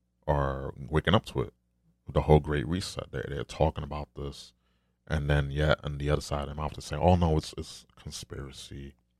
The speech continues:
It's a conspiracy theory. There's no such thing as a Great Reset. You don't know what you're talking about. It's, it's wrong. You know, we, we, we don't mean it like the way you, like,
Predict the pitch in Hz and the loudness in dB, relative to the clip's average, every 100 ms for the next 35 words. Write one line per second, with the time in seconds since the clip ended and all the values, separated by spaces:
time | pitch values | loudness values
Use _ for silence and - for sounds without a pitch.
0 | _ _ _ _ _ 98 - 107 - 80 | _ _ _ _ _ 6 8 8 8 2
1 | - 69 71 69 - 69 - 71 69 69 | 0 -6 -4 -6 -8 -10 -6 -6 -4 -8
2 | 69 - _ _ - 82 85 78 76 - | -12 -16 _ _ 0 6 6 6 2 -6
3 | - 73 71 135 - - 67 - 67 - | -8 -8 -8 -10 -12 -10 -12 -10 -12 -8
4 | - 71 85 78 73 71 - - - 73 | -4 2 4 4 2 -4 -10 -8 -8 -8
5 | - - - - - _ _ _ _ _ | -10 -16 -14 -14 -16 _ _ _ _ _
6 | _ - 90 87 - 92 80 71 71 69 | _ 2 4 4 4 4 4 0 -4 -4
7 | 69 67 67 69 _ _ _ _ _ _ | -4 -8 -14 -18 _ _ _ _ _ _
8 | _ _ _ - 71 - - 76 55 78 | _ _ _ 0 2 0 -2 -4 -4 0
9 | 82 82 85 82 - - 80 82 78 76 | 4 4 2 -4 -8 -6 2 4 4 2
10 | 80 80 78 76 - 73 73 71 78 78 | 2 2 0 -6 -8 -6 -4 -2 -2 -4
11 | - 71 | -4 -8